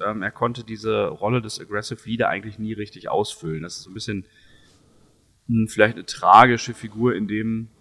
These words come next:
ähm, Sinne dann, ähm, und führt sicherlich zu einigen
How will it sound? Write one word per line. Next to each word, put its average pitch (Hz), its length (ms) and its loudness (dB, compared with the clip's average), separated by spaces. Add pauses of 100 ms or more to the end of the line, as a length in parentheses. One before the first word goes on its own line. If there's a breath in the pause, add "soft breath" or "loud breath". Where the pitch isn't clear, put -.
(200)
ähm, 104 520 -4
Sinne 113 340 -4
dann, 104 400 -4 (180)
ähm, 95 380 -10 (460 soft breath)
und 98 120 -2
führt 143 360 4
sicherlich 117 400 -4
zu - 160 -10
einigen 113 560 0